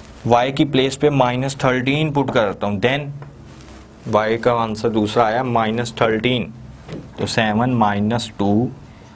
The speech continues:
माइनस थर्टीन over three, seven plus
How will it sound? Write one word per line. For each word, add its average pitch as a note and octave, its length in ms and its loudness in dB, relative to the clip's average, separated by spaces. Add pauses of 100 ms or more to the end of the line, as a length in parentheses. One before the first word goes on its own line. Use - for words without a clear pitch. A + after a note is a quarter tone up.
(240)
माइनस A2 680 2
थर्टीन G#2 640 0 (420)
over G2+ 260 2 (140)
three, G2+ 300 -2 (1080)
seven B2+ 500 -2
plus A#2 480 0